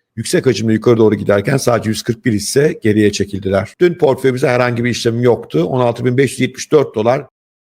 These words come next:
kar etti portföy yüzde bir nokta on yedi civarında. Karın geldiği asıl nokta tabii finans devrim bölgesi. Orası çok kuvvetliydi.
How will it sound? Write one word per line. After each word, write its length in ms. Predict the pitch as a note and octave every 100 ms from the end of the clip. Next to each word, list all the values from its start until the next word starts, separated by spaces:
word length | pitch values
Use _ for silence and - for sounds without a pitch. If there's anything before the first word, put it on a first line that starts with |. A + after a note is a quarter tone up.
| -
kar 120 | D3+
etti 200 | B2+ A2
portföy 380 | - A#2 G#2 C#3+
yüzde 300 | A#2+ G#2 G#2
bir 200 | C3+ E3
nokta 600 | B2+ A#2 - B2+ C3+ C3
on 160 | - B2
yedi 220 | A2 G#2
civarında. 760 | G2 G2+ G2+ G2+ G#2+ E3 F3+ - _ _ _
Karın 340 | D#3 D3 D3 C#3+
geldiği 480 | B2+ A2 C3+ D3+ -
asıl 260 | - - C3
nokta 240 | A2+ C3+
tabii 200 | A#2+ B2+
finans 480 | - B2 B2+ B2+ -
devrim 340 | B2+ A2+ G#2+
bölgesi. 400 | G#2 G2+ G#2 -
Orası 180 | A#2+ A2
çok 220 | - A2+
kuvvetliydi. 720 | - A#2 B2 B2 A2+ A2 D3